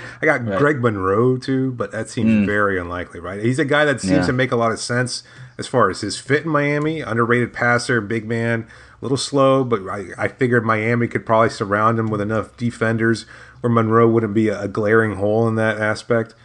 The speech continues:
Speaker 1: Uh, I just think that he's probably looking for a more, a mo-, a better, more likely team to advance.
Speaker 2: Yeah, I think he's probably looking for that role that he had in Boston last year, come
Speaker 1: Right.
Speaker 2: off the bench, score some points against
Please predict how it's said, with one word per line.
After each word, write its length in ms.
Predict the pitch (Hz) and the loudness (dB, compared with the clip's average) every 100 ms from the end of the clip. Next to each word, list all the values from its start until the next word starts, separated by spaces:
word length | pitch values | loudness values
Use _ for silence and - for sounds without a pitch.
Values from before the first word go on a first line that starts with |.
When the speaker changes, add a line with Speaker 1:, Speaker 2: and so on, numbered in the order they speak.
| - _ _ - | -20 _ _ -10
Speaker 1:
Uh, 280 | 90 90 - | -8 -6 -4
I 80 | 110 | -4
just 180 | 107 - | -4 -2
think 140 | 110 | -2
that 140 | 101 | -2
he's 140 | 101 101 | -4 -2
probably 240 | 113 101 | 2 4
looking 260 | 101 101 101 | 2 -2 -6
for 200 | - 95 | -4 -2
a 40 | |
more, 540 | 98 98 101 98 95 - _ _ _ _ _ _ _ - _ | -2 -2 0 0 -2 -6 _ _ _ _ _ _ _ -20 _
a 80 | 120 | -6
mo-, 200 | 120 143 - | -2 0 0
a 40 | |
better, 440 | 123 156 147 139 - - | 2 2 2 0 -4 -8
more 240 | 131 131 | -2 0
likely 420 | 123 120 123 123 | 2 2 2 -2
team 260 | 110 120 110 | -2 -4 -6
to 140 | 104 101 | -4 -6
advance. 480 | 87 92 82 - - - - _ - - _ - - | -6 -8 -10 -14 -20 -20 -20 _ -20 -20 _ -20 -6
Speaker 2:
Yeah, 180 | 113 107 | 0 2
I 60 | 98 | 2
think 200 | 117 110 | 0 -2
he's 140 | 107 | -2
probably 280 | - 113 107 | 0 0 2
looking 320 | 101 104 101 | 0 0 -2
for 100 | 95 98 | -2 0
that 300 | 95 95 - | 2 0 -4
role 260 | 104 95 98 | 0 2 2
that 100 | 92 | 2
he 40 | |
had 180 | 92 95 | 2 0
in 120 | 92 | 0
Boston 400 | 90 92 92 95 | 0 0 -2 -4
last 320 | 90 90 85 | -2 -2 -4
year, 100 | 92 | -6
come 180 | 85 98 | -2 0
Speaker 1:
Right. 60 | 95 | 0
Speaker 2:
off 120 | - | 0
the 80 | 98 | 0
bench, 420 | 95 90 92 - | 0 0 -2 -6
score 240 | - 104 | -4 -2
some 160 | 92 95 | 0 -2
points 280 | - 92 90 | -2 -2 0
against 460 | 92 90 - - | -2 -4 -4 -12